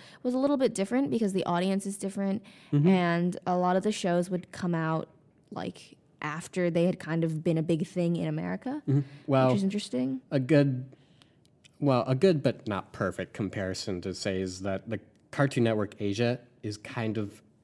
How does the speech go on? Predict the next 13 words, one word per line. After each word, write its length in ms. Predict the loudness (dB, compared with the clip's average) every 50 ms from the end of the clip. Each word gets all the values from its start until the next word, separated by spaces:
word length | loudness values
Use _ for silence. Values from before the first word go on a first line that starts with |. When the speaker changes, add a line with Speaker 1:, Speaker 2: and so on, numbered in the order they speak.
| _ _ _ -10
Speaker 2:
like 280 | -6 -4 -2 -2 -4 -6
how 420 | -8 -6 -2 0 0 0 0 -2 -2
Cartoon 400 | -2 -2 -2 -2 0 -2 -2 0
Network 300 | -2 -2 -4 -4 -6 -4
America 500 | -4 -4 -4 -2 -2 -4 -4 -4 -2 -2
was 380 | 0 0 0 -2 -2 -4 -6 -8 -10 -18 _
two 220 | -8 -4 -2 -2 -2
years 340 | -2 -2 -4 -4 -4 -2
ago. 440 | -2 0 2 4 4 4 4 2 0 -4 -10 -4 0
Speaker 1:
Mm-hmm. 560 | 2 4 4 6 4 4 4 4 2 0 -2 -4 -10 -18 -20 _ _ _ _ _ _ _ 0
Speaker 2:
It's 400 | 0 0 0 0 -4 -12 -12 -12 _ -8
not 680 | -6 -4 -4 -4 -2 -2 -2 0 -2 -2 -4 -8 -12 -6
perfect. 600 | -2 -2 -2 -2 -2 -2 -4 -4 -6 -8 -18 -18